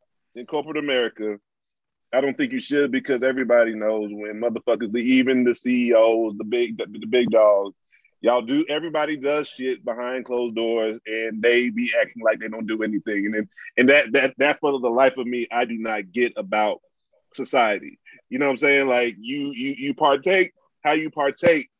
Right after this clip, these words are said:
but you wanna act like you don't. You know what I'm saying? Just like with the marijuana shit, it's,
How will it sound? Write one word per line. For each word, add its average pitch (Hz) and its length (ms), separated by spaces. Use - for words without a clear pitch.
but 139 120
you 147 60
wanna 139 140
act 127 160
like 113 140
you 113 80
don't. 110 180
You 143 80
know 147 60
what 143 40
I'm 131 60
saying? 151 240
Just 147 100
like 143 200
with 139 120
the 127 60
marijuana 135 540
shit, 98 200
it's, 135 160